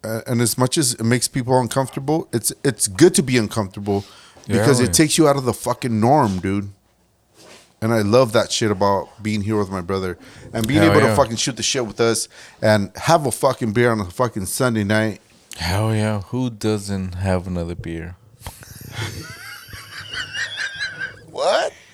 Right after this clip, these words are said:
Speaker 2: I don't know, big dog.
Speaker 1: Who hasn't have another beer?
Speaker 2: Nah, man.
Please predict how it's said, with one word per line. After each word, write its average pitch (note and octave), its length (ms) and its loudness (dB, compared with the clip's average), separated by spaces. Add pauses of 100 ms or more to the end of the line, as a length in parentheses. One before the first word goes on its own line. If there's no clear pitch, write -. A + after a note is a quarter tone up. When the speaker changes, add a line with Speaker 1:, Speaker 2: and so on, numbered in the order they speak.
(540)
Speaker 2:
I F#2+ 40 -10
don't G2+ 260 -4
know, G#2 340 4
big F#2 280 2
dog. G2 200 4
Speaker 1:
Who A3+ 140 10
hasn't A#3 380 6
have G3+ 300 6
another G3+ 480 8
beer? B2+ 600 6
Speaker 2:
Nah, C#3 340 6
man. D3+ 720 4